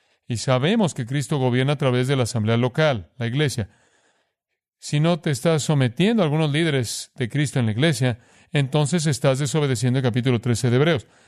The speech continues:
Permíteme leerte esto para que comprendas lo que dice. "Acordaos de vuestros pastores que os hablaron la palabra de Dios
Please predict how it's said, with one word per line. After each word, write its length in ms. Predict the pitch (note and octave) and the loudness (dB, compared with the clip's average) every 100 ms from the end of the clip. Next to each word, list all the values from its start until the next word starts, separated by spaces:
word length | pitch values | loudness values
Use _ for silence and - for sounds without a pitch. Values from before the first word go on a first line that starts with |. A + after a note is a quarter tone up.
| _ _ _ _ | _ _ _ _
Permíteme 420 | C3+ C#3+ D3+ C#3 | -2 0 0 2
leerte 400 | B2+ D3+ G3 D3+ | 2 2 0 0
esto 220 | C3 D#3 | -2 0
para 160 | C3+ B2 | -2 -2
que 100 | A#2 | -2
comprendas 440 | A#2+ G#2+ C3 C3+ | -2 0 2 2
lo 100 | B2 | 0
que 100 | A2 | 0
dice. 300 | C3+ D#3 A#2+ - _ - - | 0 0 -2 -6 _ -18 -2
"Acordaos 600 | C3+ - D3+ D3 A#3 G#3+ | -2 0 -2 0 0 0
de 60 | |
vuestros 320 | D#3 C3 C#3+ | -2 -2 -4
pastores 460 | A#2 A#2+ - C#3 C#3+ | -4 -4 -2 -2 -2
que 80 | D3 | -4
os 120 | A#2 | 0
hablaron 420 | C3 B2 D3+ F#3 | 0 2 0 0
la 100 | D3 | -2
palabra 380 | - B2 C#3 D3+ | -2 0 0 0
de 100 | C3 | -2
Dios 360 | A#2+ B2+ C#3 | -2 0 -2